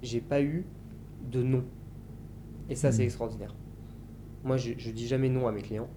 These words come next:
Speaker 1: C'est rare, mais en fait, et d'ailleurs, j'ai des clients qui me disent parfois, euh, « Vous êtes américain ? »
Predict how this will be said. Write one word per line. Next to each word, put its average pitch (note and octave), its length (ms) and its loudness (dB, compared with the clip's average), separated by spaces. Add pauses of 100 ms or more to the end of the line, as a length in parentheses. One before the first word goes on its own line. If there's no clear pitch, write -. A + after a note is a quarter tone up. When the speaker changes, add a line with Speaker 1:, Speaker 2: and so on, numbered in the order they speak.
(380)
Speaker 1:
C'est - 180 -4
rare, A2 300 -2 (420)
mais G#2+ 60 -4
en G2+ 100 -6
fait, C3 320 0 (300)
et A#2 100 2
d'ailleurs, A2+ 200 4
j'ai A#2 120 -2
des G#2+ 100 -2
clients A#2+ 260 0
qui A2+ 140 -6
me G2+ 80 -2
disent A#2+ 180 -4
parfois, - 360 0
euh, « G2+ 320 0 (560)
Vous A#2+ 100 0
êtes A#2+ 120 0
américain ? » A2+ 420 2